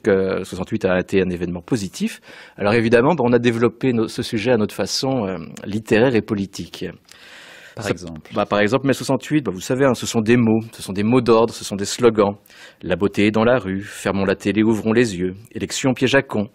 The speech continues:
Speaker 1: Et du coup, on a demandé à des écrivains, des intellectuels, de s'interroger sur les résonances que ces slogans quinquagénaires peuvent avoir aujourd'hui.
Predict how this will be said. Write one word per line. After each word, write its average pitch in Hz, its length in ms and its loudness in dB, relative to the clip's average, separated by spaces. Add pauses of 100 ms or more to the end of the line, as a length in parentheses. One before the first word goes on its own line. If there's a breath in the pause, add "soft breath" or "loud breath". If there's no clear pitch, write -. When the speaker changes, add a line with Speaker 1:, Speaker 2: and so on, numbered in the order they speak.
(520 loud breath)
Speaker 1:
Et 101 80 -12
du 117 100 -6
coup, 226 140 0
on 185 80 4
a 143 80 6
demandé 147 240 4
à 147 40 4
des 135 180 2
écrivains, 139 560 0
des 107 160 -6
intellectuels, 107 580 0
de 135 80 -4
s'interroger 147 560 2
sur 117 160 -2
les 101 100 2
résonances 127 560 2
que - 120 -12
ces 98 120 -8
slogans 107 380 2
quinquagénaires 117 580 2
peuvent 95 220 -4
avoir 98 220 0
aujourd'hui. 107 420 -4